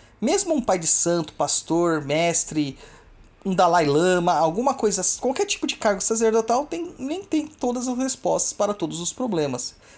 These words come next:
E eles mesmos não são infalíveis. Mesmo os nossos guias e mentores ainda estão em evolução,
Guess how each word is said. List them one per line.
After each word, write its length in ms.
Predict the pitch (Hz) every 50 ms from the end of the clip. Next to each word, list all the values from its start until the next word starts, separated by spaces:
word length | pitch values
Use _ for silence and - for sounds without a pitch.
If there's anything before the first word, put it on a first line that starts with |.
| - _
E 160 | - 185 208 269
eles 240 | 311 320 320 -
mesmos 500 | 190 170 170 180 190 214 233 254 - - - _ _ -
não 240 | 156 147 139 147
são 220 | 175 - - 147 139
infalíveis. 680 | 156 - - - - - - - - - - - - - - _ _ _ _ _ - - _ _ -
Mesmo 340 | 180 247 330 370 359 311
os 60 | 262 196
nossos 360 | 220 202 196 - 175 156 -
guias 420 | - 147 165 202 220 226 196 185
e 60 | 170
mentores 440 | 160 147 131 127 - 180 196 185 165
ainda 200 | 185 196 208 214
estão 220 | 220 214 - 214 214
em 60 | 226
evolução, 760 | 220 202 214 233 262 302 - - - - - 175 151 147 170